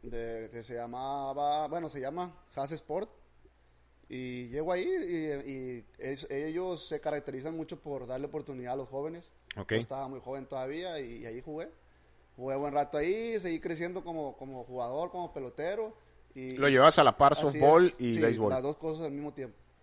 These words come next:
Speaker 1: Y, y, y, pues, después me hablaba otro equipo un poquito más, más bueno y más bueno, hasta que llegué con el equipo,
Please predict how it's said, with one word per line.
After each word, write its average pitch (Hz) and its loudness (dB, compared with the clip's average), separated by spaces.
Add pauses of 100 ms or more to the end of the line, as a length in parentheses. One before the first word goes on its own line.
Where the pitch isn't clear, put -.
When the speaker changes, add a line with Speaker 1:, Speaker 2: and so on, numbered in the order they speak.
(440)
Speaker 1:
Y, 131 -10
y, 139 -4
y, 127 -10 (160)
pues, 123 -10
después 131 -10
me 139 -4
hablaba 135 -2
otro 135 -6
equipo 135 -12 (160)
un 123 -12
poquito 120 -12 (440)
más, 120 -14 (240)
más 117 -12
bueno 175 -6
y 143 -6
más 131 -10
bueno, 175 -6 (460)
hasta 135 -4
que 143 -2
llegué 127 2
con 160 2
el 151 2
equipo, 135 4